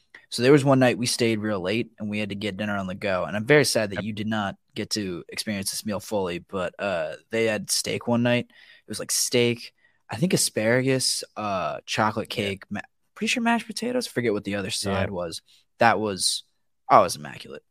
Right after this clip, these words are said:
Speaker 1: I had to wait until I got home to eat it, but it was, it was well worth the wait. It was
Speaker 2: Yeah. Yeah, that one, uh, I did not. It sat in my fridge for two days and just looked at me. And I went, "Mm, I want you so bad, so
Speaker 1: Yeah.
Speaker 2: bad," but I couldn't have it. Mine, uh,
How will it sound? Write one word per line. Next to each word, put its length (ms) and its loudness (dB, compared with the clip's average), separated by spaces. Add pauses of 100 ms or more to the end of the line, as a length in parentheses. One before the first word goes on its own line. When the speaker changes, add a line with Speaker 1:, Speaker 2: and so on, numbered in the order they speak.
Speaker 1:
I 80 6
had 120 6
to 60 2
wait 200 2
until 180 0
I 80 0
got 180 -4
home 220 -4
to 60 -8
eat 180 -8
it, 140 -6
but 140 -4
it 120 -4
was, 460 -8
it 80 -4
was 160 -4
well 240 -6
worth 220 -10
the 100 -18
wait. 240 -12 (160)
It 120 -12
was 280 -8
Speaker 2:
Yeah. 120 0 (580)
Yeah, 160 4
that 160 6
one, 200 6
uh, 400 6
I 80 -2
did 180 -6
not. 260 2
It 100 -2
sat 500 0
in 100 -2
my 160 0
fridge 440 -2
for 160 -14
two 200 -4
days 360 -2
and 100 -10
just 180 -8
looked 300 -2
at 80 -6
me. 140 -6
And 200 -14
I 60 -4
went, 200 -8
"Mm, 540 0 (760)
I 60 0
want 240 2
you 60 -6
so 320 4
bad, 400 0 (180)
so 280 2
Speaker 1:
Yeah. 40 8
Speaker 2:
bad," 300 2
but 60 4
I 80 4
couldn't 200 2
have 160 2
it. 60 0
Mine, 340 6
uh, 140 4